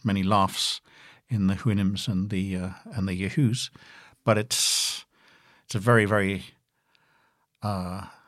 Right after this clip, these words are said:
disturbing piece of writing. Uh, not cruel, not cruel to the reader, and not, uh,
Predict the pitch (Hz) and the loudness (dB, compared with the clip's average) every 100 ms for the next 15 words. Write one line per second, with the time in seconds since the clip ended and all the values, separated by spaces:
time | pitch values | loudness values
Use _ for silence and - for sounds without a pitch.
0 | - 123 - 127 107 92 92 92 98 104 | -4 -2 2 4 2 0 -4 -6 -4 -4
1 | 107 139 - - _ _ - - _ _ | -4 -6 -10 -16 _ _ -20 -20 _ _
2 | _ - 98 95 92 101 247 196 - _ | _ -10 -8 -6 -8 -12 -16 -18 -20 _
3 | _ _ _ _ 175 139 - - 233 117 | _ _ _ _ -6 -6 -4 2 4 4
4 | 185 - - 160 - - - 131 120 120 | 0 -6 -6 -6 -6 -12 -2 0 0 0
5 | 120 117 147 117 131 165 123 127 127 127 | -2 2 4 4 4 2 2 2 2 -2
6 | - - - _ _ - _ _ _ _ | -4 -6 -12 _ _ -20 _ _ _ _
7 | _ _ _ _ _ _ _ _ _ _ | _ _ _ _ _ _ _ _ _ _
8 | _ _ _ 127 113 107 101 104 | _ _ _ -2 -2 -2 -4 -6